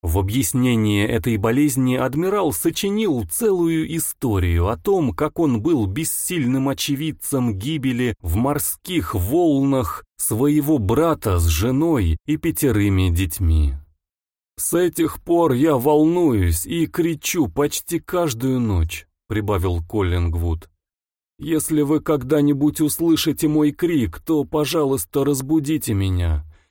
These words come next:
Этим вы окажете мне огромную услугу, так как избавите от жестоких страданий, вредно отзывающихся на моём здоровье».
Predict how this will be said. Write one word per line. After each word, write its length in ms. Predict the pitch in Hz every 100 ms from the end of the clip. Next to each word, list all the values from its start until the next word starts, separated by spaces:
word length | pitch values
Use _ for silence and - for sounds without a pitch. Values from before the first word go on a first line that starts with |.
| _
Этим 400 | 139 139 - 143
вы 180 | 120 139
окажете 560 | 135 - 143 127 139 143
мне 260 | 139 143
огромную 680 | 139 131 151 165 151 147 143
услугу, 720 | 143 143 160 170 156 120 98 95
так 240 | - 151 -
как 240 | - 135 156
избавите 760 | 143 135 151 147 131 123 143
от 160 | 131 113
жестоких 760 | 117 147 - 165 143 139 -
страданий, 840 | - - 135 131 131 123 110 95 82 -
вредно 840 | 117 156 160 143 113 120 110 110
отзывающихся 880 | 101 92 117 120 107 95 104 85 113
на 100 | 101
моём 380 | 101 110 117 104
здоровье». 720 | 90 110 104 98 95 95 80